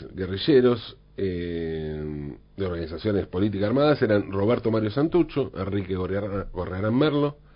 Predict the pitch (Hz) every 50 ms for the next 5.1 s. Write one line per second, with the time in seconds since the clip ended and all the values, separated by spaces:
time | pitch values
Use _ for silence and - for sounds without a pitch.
0 | - - - - - - - - - - - - - - 101 107 117 120 117 117
1 | 117 135 156 160 151 147 143 143 127 107 - - - - - - 104 98 110 117
2 | 117 113 110 110 110 101 104 104 104 110 135 143 143 139 - 135 131 127 - -
3 | - - - - - - - - - - - - - - - 123 135 135 131 127
4 | 123 113 - - - - - - 135 127 - 107 98 - 117 117 117 113 - 110
5 | 117 123